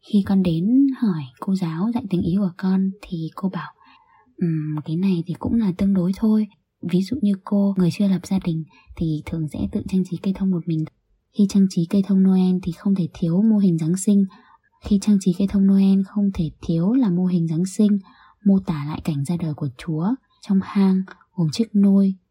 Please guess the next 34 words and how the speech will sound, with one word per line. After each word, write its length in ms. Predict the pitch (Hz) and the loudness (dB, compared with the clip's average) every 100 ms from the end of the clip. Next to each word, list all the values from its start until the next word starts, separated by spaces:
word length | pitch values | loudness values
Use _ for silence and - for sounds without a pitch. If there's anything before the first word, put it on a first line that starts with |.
| _ - | _ -12
Chúa 320 | - 165 190 | -6 -2 2
lúc 160 | 247 | 0
còn 160 | 262 165 | 0 -4
sơ 160 | - 196 - | -4 -8 -2
sinh, 200 | 202 190 190 _ _ | 0 0 -2 _ _
mẹ 120 | 202 196 | 0 4
Maria, 560 | 196 196 196 196 190 190 _ | 4 4 2 2 0 -4 _
Thánh 220 | - 165 185 | -2 0 0
Giuse, 380 | 196 196 - 202 202 196 _ _ - | -2 -4 -2 0 0 -4 _ _ -4
con 180 | 196 190 | 0 2
lừa 280 | 185 165 156 | 2 -2 -4
và 60 | 170 | -6
con 180 | 165 190 | -2 0
bò. 260 | 180 160 151 _ _ _ _ - | 2 0 -6 _ _ _ _ -8
Ở 200 | 156 143 | -6 -4
Ý, 300 | 160 156 202 277 | -4 0 0 0
các 180 | 277 247 | 0 0
mô 100 | 214 | 2
hình 220 | 185 160 | 2 0
này 240 | 151 147 151 | -2 -6 -8
được 80 | 151 | -8
gọi 160 | 165 | -6
là 380 | 165 151 143 143 _ - | -4 -4 -6 -10 _ -2
presepe. 680 | 190 190 233 - 208 196 190 _ _ _ _ _ _ _ | 0 0 -6 -2 2 2 0 _ _ _ _ _ _ _
Nơi 320 | 208 208 214 202 | 2 4 4 4
làm 220 | 175 160 - | 2 -2 0
presepe 540 | 196 190 226 - 208 | 0 0 -4 0 0
nổi 160 | 190 156 - | 0 -2 -4
tiếng 240 | 156 190 | -4 -2
và 60 | 196 | -2
đẹp 140 | 165 - | -4 -2
nhất 160 | 214 | -4
ở 180 | 233 165 - | -2 -8 -4
Ý 360 | 160 170 254 | -2 0 -2